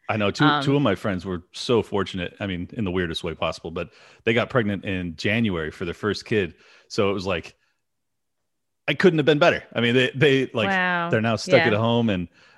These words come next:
Speaker 1: and they both work from home now. And, and they have their beautiful little daughter who's amazing. And she's like, I don't know, six months or something now.
Speaker 2: What's
Speaker 1: Uh,
Speaker 2: crazy
Speaker 1: so
Speaker 2: is, like, you can total-, you could have totally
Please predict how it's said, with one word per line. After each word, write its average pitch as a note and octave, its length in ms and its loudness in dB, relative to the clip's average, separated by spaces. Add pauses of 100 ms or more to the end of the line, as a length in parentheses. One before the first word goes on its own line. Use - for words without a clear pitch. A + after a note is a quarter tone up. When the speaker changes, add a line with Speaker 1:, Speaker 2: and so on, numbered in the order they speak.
Speaker 1:
and G#2+ 120 0
they G#2 60 2
both G2 240 0
work A2 180 2
from B2 140 0
home A#2+ 220 4
now. A#2 340 2
And, F2+ 560 -6
and F2+ 160 -8
they F2+ 80 -6
have F2 220 -6
their F2+ 120 -8
beautiful F#2+ 360 -6
little F#2 180 -6
daughter G2+ 360 -2
who's F2 380 -10
amazing. G#2+ 540 -2
And E2+ 120 -8
she's E2+ 240 -12
like, D#2+ 380 -12 (240)
I G#2+ 40 -14
don't D#2+ 100 -14
know, C#2+ 100 -16
six - 300 -16
months F2 200 -10
or F#2 40 -12
something G2 300 -8
now. G#2+ 160 -2 (140)
Speaker 2:
What's G4+ 220 -4
Speaker 1:
Uh, - 40 -
Speaker 2:
crazy A#3 460 2
Speaker 1:
so - 80 0
Speaker 2:
is, C#4 60 2
like, C#4 200 2
you C#4 100 2
can G4+ 160 -2
total-, B3+ 440 2
you C4+ 80 2
could - 140 0
have C#4+ 160 0
totally F#4+ 540 4